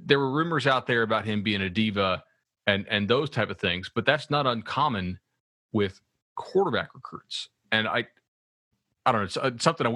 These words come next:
I always got back when I was running Tomahawk. It's like, "Oh, well, he should have known this, this, and this about Malik." And I was like, "Okay, but when?"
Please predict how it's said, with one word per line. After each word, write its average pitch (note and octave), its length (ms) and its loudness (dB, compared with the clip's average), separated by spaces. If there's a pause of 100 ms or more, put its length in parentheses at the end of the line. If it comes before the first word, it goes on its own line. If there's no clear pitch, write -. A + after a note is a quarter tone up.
I B2+ 120 4
always A#2+ 240 -2
got G2 320 0 (140)
back G#2 220 4
when G2+ 80 -4
I G2 60 0
was F#2+ 100 -4
running F#2 200 -4
Tomahawk. G#2+ 500 0 (320)
It's - 100 -14
like, - 100 -6
"Oh, G#2 160 2
well, G2 80 0
he A#2 100 0
should A2+ 180 0
have G2+ 80 0
known G2+ 220 0
this, G2+ 240 0
this, G#2 240 -4
and G2 100 -2
this G#2 180 -4
about G2 220 0
Malik." G2 260 -4
And D#2 80 -14
I - 20 -12
was G2 80 -10
like, - 420 -10
"Okay, B2 180 0
but A#2 140 0
when?" A#2 400 -2